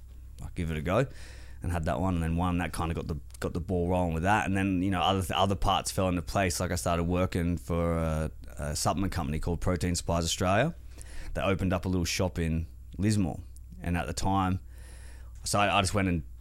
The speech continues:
did that 'cause I was training lots, and it allowed me to train in the morning, train at night, and whilst I was working in there, I did my P T course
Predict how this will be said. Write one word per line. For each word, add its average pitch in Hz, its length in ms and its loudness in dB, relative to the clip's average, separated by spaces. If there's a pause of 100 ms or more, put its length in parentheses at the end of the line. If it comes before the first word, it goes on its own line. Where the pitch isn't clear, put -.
(200)
did 92 160 0
that 101 300 4
'cause 95 120 -2
I 90 60 2
was 82 120 0
training 110 380 4
lots, 113 280 4
and 87 160 2
it 82 60 0
allowed 92 260 6
me 92 140 4
to - 120 -4
train 95 240 2
in 90 80 4
the 87 60 4
morning, 92 360 4
train 90 260 2
at 67 60 0
night, 98 340 4
and 90 120 0
whilst 95 400 4
I 85 360 4 (220)
was 85 140 -2
working 98 300 4
in 87 160 2
there, 98 300 2 (340)
I - 80 -2
did 92 120 2
my 87 140 2
P 92 200 4
T 98 180 0
course 82 400 -2